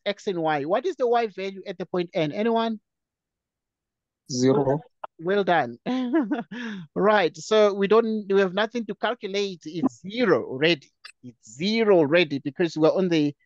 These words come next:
Speaker 1: um, um, uh, x-axis. So yeah, um, right. So the coordinates here,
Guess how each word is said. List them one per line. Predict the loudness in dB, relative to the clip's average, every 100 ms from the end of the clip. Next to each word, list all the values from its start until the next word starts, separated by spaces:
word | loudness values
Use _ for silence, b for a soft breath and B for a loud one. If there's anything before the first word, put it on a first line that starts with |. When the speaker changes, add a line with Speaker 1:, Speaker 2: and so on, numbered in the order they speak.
| _ _ _
Speaker 1:
um, | 0 2 0 -2
um, | -4 -4 -4 -6
uh, | -4 -2
x-axis. | -2 -4 -8 -10 -14
So | -20 -2 4 4 4
yeah, | 4 4 2 -4 _ _ _ _
um, | 0 2
right. | 0 0 -4
So | -10 -10
the | -2
coordinates | 2 2 2 -4 -4 -8 -2
here, | 0 0